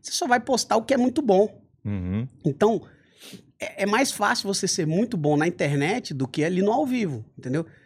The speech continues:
Speaker 1: Então, pô, o cara faz lá dez showzinhos, aí ele acha um corte assim, muito bom, posta na internet, viraliza,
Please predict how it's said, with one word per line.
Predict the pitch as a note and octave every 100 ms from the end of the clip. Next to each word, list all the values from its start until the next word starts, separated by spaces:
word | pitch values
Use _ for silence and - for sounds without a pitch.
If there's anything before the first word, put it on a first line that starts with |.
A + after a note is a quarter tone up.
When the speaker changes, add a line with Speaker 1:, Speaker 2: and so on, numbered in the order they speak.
| _ _
Speaker 1:
Então, | G#4
pô, | G4 F3+
o |
cara | - A3
faz | A#3 B3+
lá | F#3+
dez | C3+ C3 C#3 F#3 A3+ -
showzinhos, | A3 G#3+ E3 G3 B3+ A#3+
aí | A#3
ele | A#3
acha | A3+ A#3
um |
corte | - G#3 G#3 -
assim, | G3+ G#3+
muito | G#3+ A#3+ C#4+ C#4
bom, | F3 E3+ A3
posta | - G#3 G#3 G3
na |
internet, | G3 G#3+ F#3 C#3+ -
viraliza, | D#3+ G3+ E3+ F#3+ C4+ F#3+